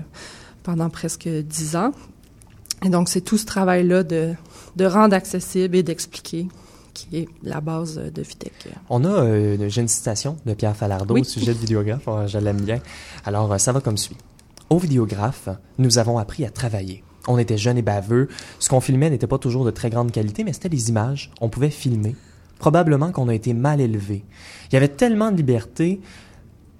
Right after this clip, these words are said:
Speaker 2: qu'il n'y avait pas de censure, qu'en travaillant après à l'O N F ou à Radio-Canada, les bras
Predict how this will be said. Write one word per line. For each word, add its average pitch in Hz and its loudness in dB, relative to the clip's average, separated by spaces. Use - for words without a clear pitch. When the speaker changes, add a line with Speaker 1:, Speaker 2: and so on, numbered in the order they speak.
Speaker 2:
qu'il - -2
n'y - 4
avait 131 2
pas 220 -6
de - -12
censure, 170 0
qu'en 139 2
travaillant 165 2
après 151 -2
à 131 2
l'O 135 4
N 131 2
F - -12
ou 127 0
à 113 2
Radio-Canada, 120 -2
les 113 -4
bras 104 -6